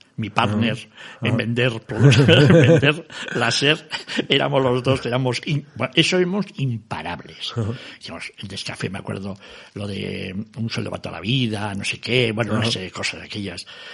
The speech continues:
Speaker 1: eh, muchísimas cosas. Y bueno, pues, chico, ya tenía contacto con todo el mundo y luego también fue el momento en que empecé a hacer, a hacer las, em, eh, llegó un momento que todavía no estaba el Grupo Prisa en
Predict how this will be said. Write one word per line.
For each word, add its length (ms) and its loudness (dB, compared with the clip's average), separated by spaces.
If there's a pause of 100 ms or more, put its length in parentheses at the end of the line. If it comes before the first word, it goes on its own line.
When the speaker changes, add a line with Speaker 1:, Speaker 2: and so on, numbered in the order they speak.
(160)
Speaker 1:
eh, 80 -10
muchísimas 520 0
cosas. 360 -14 (360)
Y 100 0
bueno, 240 6
pues, 320 -4
chico, 420 0
ya 160 -6
tenía 240 -2
contacto 300 -4
con 120 -4
todo 100 -4
el 60 -2
mundo 260 -2
y 100 -6
luego 380 0
también 400 -2
fue 180 -4
el 60 -2
momento 220 -4
en 80 -6
que 60 -6
empecé 300 -6
a 20 -2
hacer, 140 -10 (420)
a 60 -6
hacer 200 -6
las, 600 -8
em, 340 -8 (180)
eh, 220 -16
llegó 180 -10
un 60 -6
momento 300 -4
que 280 -10 (260)
todavía 300 -2
no 80 2
estaba 240 -4
el 60 -6
Grupo 260 -2
Prisa 340 -6
en 380 -4